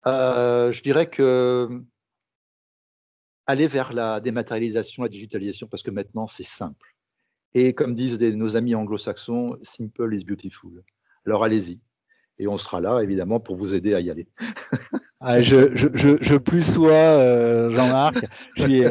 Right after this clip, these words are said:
Speaker 2: ça n'a jamais été aussi simple et aussi, euh, peu cher de réussir
Speaker 1: Voilà.
Speaker 2: des projets de dématérialisation. Euh,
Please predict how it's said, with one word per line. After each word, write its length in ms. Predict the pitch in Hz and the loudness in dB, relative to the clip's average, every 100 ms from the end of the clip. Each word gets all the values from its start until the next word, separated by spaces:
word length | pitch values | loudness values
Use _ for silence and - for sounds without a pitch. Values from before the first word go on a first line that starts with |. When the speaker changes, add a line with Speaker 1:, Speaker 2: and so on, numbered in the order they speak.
| - | 0
Speaker 2:
ça 160 | - 156 | 0 2
n'a 140 | 160 | 4
jamais 240 | 175 202 | 4 4
été 160 | 208 202 | 4 4
aussi 260 | 175 - 165 | 2 0 -8
simple 540 | - 190 190 - 127 | -2 -2 -2 -4 -8
et 100 | 135 | -2
aussi, 460 | 139 131 - 151 139 | -2 -2 -6 -2 -2
euh, 100 | 117 - | -4 0
peu 160 | 185 | 2
cher 480 | 165 - 160 185 196 _ _ _ - | 2 -2 -4 -4 -8 _ _ _ -14
de 200 | 123 131 | -4 -2
réussir 300 | 147 147 202 | 0 0 0
Speaker 1:
Voilà. 120 | 170 | -2
Speaker 2:
des 120 | 147 | -2
projets 300 | - 139 151 | -4 -4 -4
de 60 | 139 | -4
dématérialisation. 1000 | 139 135 135 127 120 123 123 151 175 196 - _ - | -6 -8 -8 -6 -6 -6 -8 -8 -8 -10 -16 _ -12
Euh, 420 | 120 117 113 113 | -8 -6 -4 -6